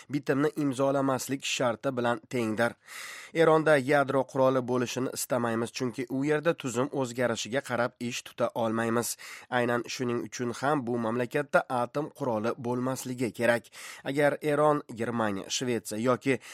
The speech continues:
Fransiyaga o'xshash davlatga aylanganida edi, uning yadroviy infratuzilmasi haqida boshqacha gap bo'lar edi, deydi Obama. Kelishuvga ko'ra, Tehron kelasi o'n besh yil davomida yadro yonilg'isini uch butun yuzdan oltmish yetti foizdan ko'p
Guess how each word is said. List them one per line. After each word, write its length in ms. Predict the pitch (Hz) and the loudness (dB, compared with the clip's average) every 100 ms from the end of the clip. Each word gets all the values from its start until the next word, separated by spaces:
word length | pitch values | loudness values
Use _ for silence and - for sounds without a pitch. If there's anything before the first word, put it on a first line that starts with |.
| - | -8
Fransiyaga 560 | - 151 147 143 147 139 127 | 2 4 4 2 -2 -2 -4
o'xshash 340 | - 139 131 - | 0 0 0 0
davlatga 500 | 123 120 123 110 131 | 2 2 0 -2 0
aylanganida 540 | 123 123 123 123 127 151 | 0 0 0 -2 2 2
edi, 160 | 123 98 - - | 2 -2 -6 -12
uning 280 | 131 135 131 120 120 | -2 0 0 -2 -2
yadroviy 480 | 127 127 127 131 135 135 | 0 2 0 2 0 -2
infratuzilmasi 800 | 123 123 - 113 123 120 117 120 | -4 -6 -6 -4 -2 -2 -2 -4
haqida 320 | 131 - 160 - | -4 -2 -4 -2
boshqacha 600 | 143 139 - 117 - 131 110 | -4 -4 -4 -8 -4 -4 0
gap 200 | 113 107 110 | 0 0 -2
bo'lar 260 | 127 143 139 | 0 0 0
edi, 300 | 143 120 113 - | -2 -2 -2 -2
deydi 260 | 110 101 104 | -6 -6 -4
Obama. 500 | 104 101 104 107 107 _ - - - - - | -2 0 0 0 -2 _ -20 -16 -16 -18 -8
Kelishuvga 540 | 151 139 147 131 135 | -2 -2 -2 -2 -2
ko'ra, 220 | 139 143 131 | 0 0 0
Tehron 400 | 127 131 123 113 | -2 -2 -2 -2
kelasi 400 | 127 120 113 131 | 0 0 0 -4
o'n 300 | 127 120 113 | -4 -2 0
besh 240 | 123 107 | -2 -2
yil 120 | 120 113 | -4 0
davomida 520 | 113 113 117 123 139 | 0 2 0 2 2
yadro 480 | 127 120 123 113 117 | 2 2 0 0 -2
yonilg'isini 640 | 107 117 120 123 120 143 160 - - - | 0 0 0 -2 0 2 2 0 -14 -6
uch 140 | 131 117 | -6 -4
butun 260 | 117 135 147 | -6 -2 -2
yuzdan 380 | 123 110 127 135 | -2 0 0 0
oltmish 480 | 131 120 135 127 - | -2 -2 -2 -4 -2
yetti 320 | 120 110 - | -2 -2 -6
foizdan 560 | 143 - 131 117 107 131 | -8 -2 0 0 0 -2
ko'p 320 | - 127 123 | 0 -2 -2